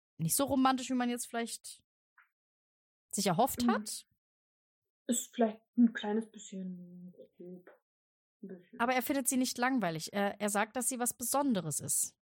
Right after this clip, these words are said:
Speaker 1: Mit ihren schokofarbenen
Speaker 2: Oh,
Speaker 1: Augen.
Speaker 2: Mabel tut mir jetzt schon, Mabel tut mir jetzt schon leid. <laughs>
Speaker 1: Hm.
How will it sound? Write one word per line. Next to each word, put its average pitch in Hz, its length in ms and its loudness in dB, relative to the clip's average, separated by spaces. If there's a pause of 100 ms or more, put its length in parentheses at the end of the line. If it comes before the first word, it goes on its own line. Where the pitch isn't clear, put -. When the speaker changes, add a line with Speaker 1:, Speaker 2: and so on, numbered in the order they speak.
Speaker 1:
Mit 190 80 -8
ihren 185 120 0
schokofarbenen 190 1080 0
Speaker 2:
Oh, 208 100 -2
Speaker 1:
Augen. 240 300 4
Speaker 2:
Mabel 240 160 4
tut 214 180 0
mir 208 80 0
jetzt 196 200 -4
schon, 185 380 -14 (520)
Mabel 202 260 -4
tut 196 180 -8
mir 185 80 -8
jetzt 185 120 -16
schon 185 160 -18
leid. 180 240 -18 (140)
<laughs> 392 840 -6
Speaker 1:
Hm. 202 460 2